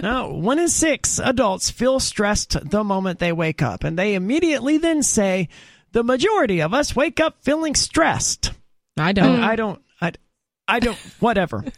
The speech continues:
Speaker 1: I don't think they know how math works.
Speaker 2: <laughs>
Speaker 1: Anyway, and take an average of thirty-three minutes before finally feeling human, according to a new survey. Now, I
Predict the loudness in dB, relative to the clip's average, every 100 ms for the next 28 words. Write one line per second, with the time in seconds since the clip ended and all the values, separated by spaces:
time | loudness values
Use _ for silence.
0 | 0 2 2 2 0 0 0 0 0 0
1 | 0 0 -2 -2 -2 -4 -2 -2 -2 -4
2 | -16 _ -2 0 2 2 0 -2 -10 _
3 | _ _ _ 0 2 2 0 0 2 2
4 | 2 -2 -2 -2 -2 0 0 2 0 0
5 | 0 0 0 -2 -2 -4 0 0 2 2
6 | 2 0 -2 -2 -2 -2 -2 -2 -2 -2
7 | 2 2 2 0 0 -2 -2 0 -2 -2
8 | -4 -4 -4 -4 -6 -6 -4 -2 -2 -2
9 | -2 0 0